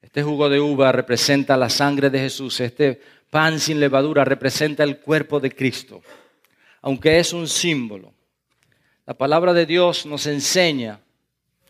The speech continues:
que representa la misma muerte del Señor, representa al mismo Señor Jesús. Este jugo de uva, este pan, no se convierten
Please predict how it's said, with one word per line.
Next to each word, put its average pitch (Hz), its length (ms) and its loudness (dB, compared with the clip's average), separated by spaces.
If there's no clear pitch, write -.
que 151 120 0
representa 143 1200 -2
la 135 140 -2
misma 175 760 -4
muerte 175 440 0
del 156 140 0
Señor, 143 640 -4
representa 190 1120 2
al 151 220 0
mismo 190 520 -2
Señor 160 500 -2
Jesús. 151 760 -6
Este 147 300 0
jugo 180 280 0
de 160 120 2
uva, 180 480 4
este 156 400 -2
pan, 175 360 2
no 165 100 -2
se 175 160 -4
convierten 165 680 -2